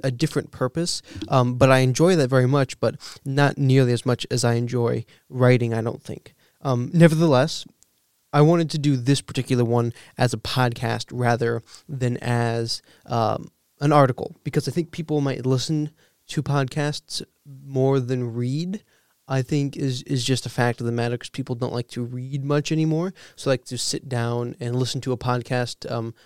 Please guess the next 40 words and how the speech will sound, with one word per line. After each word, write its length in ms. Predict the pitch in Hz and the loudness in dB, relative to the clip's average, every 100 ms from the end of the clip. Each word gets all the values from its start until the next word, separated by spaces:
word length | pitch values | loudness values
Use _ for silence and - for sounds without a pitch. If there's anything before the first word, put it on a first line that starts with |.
| _ | _
whether 240 | 143 127 123 | -2 0 0
they 180 | 127 120 | -2 -4
don't 400 | 117 151 202 - | -4 0 0 -2
sit 200 | - - | -6 -4
down 320 | 113 123 127 - _ _ | -4 -4 -6 -14 _ _
because 420 | 135 143 127 - | -4 0 0 -2
they 200 | - 120 | -4 -2
don't 240 | 131 - | -2 -4
have 320 | - 170 156 - | -2 0 0 -4
to. 220 | - - - - - _ | -12 -12 -16 -20 -20 _
You 100 | 135 | -8
do 220 | 117 185 | 0 0
kinda 180 | - 135 | 0 -2
have 180 | 135 - | -4 -6
to 60 | - | -6
sit 280 | - 143 | -4 -2
down, 300 | 131 123 123 | 0 0 0
pull 200 | - 143 | -2 0
out 120 | 131 123 | 2 0
a 40 | |
book, 300 | 117 120 - | 0 -2 -4
pull 140 | - 135 | -4 -4
up 100 | 123 | -2
an 60 | |
article 320 | 120 120 - | -2 -2 -2
and 140 | 123 123 | -4 -2
read, 280 | 127 120 117 - - - | -2 -4 -8 -18 -20 -10
but 140 | 131 | -8
you 40 | - | -4
can 120 | 151 | -4
listen 200 | 160 151 | -4 -2
to 80 | 143 | -2
a 60 | |
podcast 640 | 123 131 131 127 127 120 - | -2 -2 0 -2 -4 -4 -4
when 80 | 135 | -4
you're 80 | |
doing 280 | 127 131 127 | -2 -2 0
many 180 | 131 127 | 0 0
other 120 | 110 | -2
things. 460 | - 202 156 110 | -2 -2 -2 -4